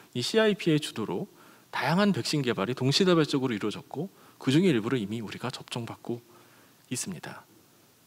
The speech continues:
경계를 넘어선 협력이 이뤄낸 성과라고 할 수 있어요, 있습니다. 이분 아마 아실 겁니다. 뉴스에서 보신 적 있으시죠? 우루-, 우구르 사인과 오즐렘 트레지 부부입니다. 이름만 들어도 아시겠지만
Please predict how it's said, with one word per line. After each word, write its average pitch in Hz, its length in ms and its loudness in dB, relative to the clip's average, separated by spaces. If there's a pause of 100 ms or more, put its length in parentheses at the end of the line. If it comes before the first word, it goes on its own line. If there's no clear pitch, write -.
(1500)
경계를 135 500 2
넘어선 107 440 -2
협력이 143 420 -2
이뤄낸 98 260 -6
성과라고 165 440 -6
할 123 60 -8
수 - 140 -14
있어요, - 240 -16 (160)
있습니다. - 460 -12 (2000)
이분 151 220 2
아마 170 200 4
아실 - 200 -4
겁니다. 110 320 -4
뉴스에서 151 320 0
보신 123 280 -6
적 123 120 -6
있으시죠? - 460 -12
우루-, 151 420 6
우구르 151 420 8
사인과 147 500 2
오즐렘 117 480 2
트레지 165 340 0
부부입니다. 90 580 -10 (640)
이름만 143 340 4
들어도 143 240 6
아시겠지만 113 680 -4